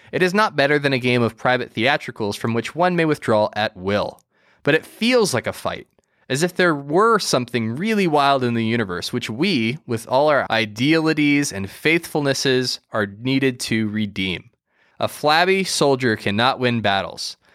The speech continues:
A slack trainer cannot win races. We must regard ourselves always as being engaged upon a campaign and as pressing onwards to a goal." Number two, to win the fight and to be victorious in the race demands discipline.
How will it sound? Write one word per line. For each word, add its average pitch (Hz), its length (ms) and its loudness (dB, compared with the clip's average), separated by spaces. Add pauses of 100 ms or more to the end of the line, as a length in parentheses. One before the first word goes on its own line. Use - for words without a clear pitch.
(100)
A - 120 -2
slack 147 540 0
trainer 120 420 0
cannot 113 420 -2
win 107 220 0
races. 92 580 -4 (500)
We 113 100 0
must 143 320 2
regard 151 300 2
ourselves 117 560 0
always 143 500 2
as 104 140 -4
being 123 180 2
engaged 113 480 0
upon 113 260 0
a 113 60 2
campaign 110 720 -2 (340)
and 120 120 0
as 117 100 0
pressing 135 500 0
onwards 113 520 0
to 113 160 0
a 101 60 0
goal." 90 520 -2 (920)
Number 107 180 0
two, 175 300 0 (600)
to 147 120 0
win 190 240 2
the 262 80 2
fight 131 400 0 (180)
and 127 140 0
to 123 80 0
be 165 180 2
victorious 127 640 2
in 131 120 -4
the 131 80 2
race 104 380 0 (280)
demands 98 600 -2 (260)
discipline. - 600 -2